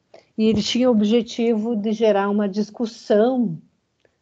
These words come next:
Então, foi feito assim pra gerar discussão mesmo, em princípio, sobre a igualdade do uso do solo, é, em relação a, a, a estaça-, a estacionamento. O quanto que os automóveis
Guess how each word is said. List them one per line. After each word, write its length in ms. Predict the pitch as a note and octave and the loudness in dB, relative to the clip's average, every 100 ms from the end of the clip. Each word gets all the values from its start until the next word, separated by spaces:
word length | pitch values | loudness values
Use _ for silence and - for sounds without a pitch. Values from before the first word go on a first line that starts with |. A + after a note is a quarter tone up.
| - | -8
Então, 160 | F#3+ | -4
foi 140 | G3 G#3 | 0 0
feito 340 | G#3+ A3 A3 | 2 0 0
assim 240 | G3 B3 | -4 -4
pra 280 | A#3+ B3+ B3 | -4 -4 -4
gerar 280 | A3+ A#3+ A3+ | -2 0 0
discussão 760 | G#3 B3 - E4 - G#3 F3 | 0 -2 -2 -4 0 0 0
mesmo, 540 | D#3 D#3+ D#3 C#3+ D3+ A#2+ | 0 0 0 -2 -6 -6
em 120 | F3 | -6
princípio, 680 | F3 F#3 F3 G3 D#3+ C3+ _ _ _ _ _ _ _ _ | -4 -4 -4 -6 -6 -8 _ _ _ _ _ _ _ _
sobre 300 | - A3 G#3+ | -4 0 2
a 20 | |
igualdade 540 | A3 A3 G#3+ G#3 G#3 A3 | 4 4 2 2 0 0
do 120 | A3 | -2
uso 200 | A3 G3+ | -2 -4
do 120 | A3 | -6
solo, 460 | G#3 A#3 F#3+ D#3+ D#3+ - F#3 | -6 -2 0 0 -4 -12 -12
é, 400 | - F#3 F3+ F3 | -6 -2 0 -2
em 100 | F3+ | -2
relação 580 | F#3 F#3+ F#3 - G3+ G3+ | -2 -2 -4 -4 -4 -2
a, 140 | G3+ - | -6 -6
a, 800 | G3 F#3 F#3+ F#3+ F#3 F3+ - F3+ | -8 -6 -8 -8 -10 -10 -10 -8
a 60 | |
estaça-, 460 | F3+ F3+ G#3+ - A3 | -6 -2 -4 -2 -4
a 80 | F#3+ | -4
estacionamento. 840 | F3 - G#3 A#3 A#3 A3+ F#3+ - - - - - _ | -8 -8 -6 -4 -2 0 -2 -6 -18 -20 -20 -20 _
O 80 | G#3+ | -10
quanto 640 | - - B3 D4+ D4+ D4+ | -6 0 2 2 -2 -8
que 240 | - - D4 | -10 -6 -4
os 180 | A#3 C4+ | -4 -2
automóveis 1300 | B3 A#3 A#3+ G#3 G3+ G3+ A3+ G#3+ F#3 F3 F3+ - | -2 -2 -2 -2 0 0 0 0 0 0 -2 -14